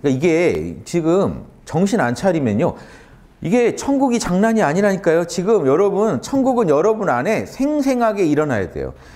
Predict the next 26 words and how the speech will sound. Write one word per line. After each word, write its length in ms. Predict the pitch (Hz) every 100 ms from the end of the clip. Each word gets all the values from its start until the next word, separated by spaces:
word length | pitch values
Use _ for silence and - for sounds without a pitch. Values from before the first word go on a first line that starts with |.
| -
그러니까 280 | 180 - -
남이, 460 | 147 196 240 - -
제가 300 | 226 226 160
만약에 440 | 131 127 107 - - -
"그거 240 | 208 220
천국 380 | 226 262 254 -
아닙니다." 460 | 131 202 214 180 160
해도 380 | 190 202 202 131
소용없어야 600 | 226 208 143 139 120 92
돼요. 140 | 95
여러분 300 | 113 143 139
안에 360 | 95 104 156 - - - -
이미 400 | 117 123 156 175
하나님의 680 | 165 175 170 156 127 127 127
빛이 440 | 110 - 120 113
임하고 560 | 98 104 98 117 190 - - -
그 140 | - 135
빛에서 580 | 135 - 147 135 131 - - - - -
진리가 420 | - 160 147 131
설해지고 680 | 127 160 139 - 98 127 151 139
나, 140 | 101
내가 420 | 104 90 104 120 110
그 120 | 113
진리를 400 | - 123 123 120
따르고 520 | 143 156 165 135 113
산다면 680 | - 160 135 92 104 160 78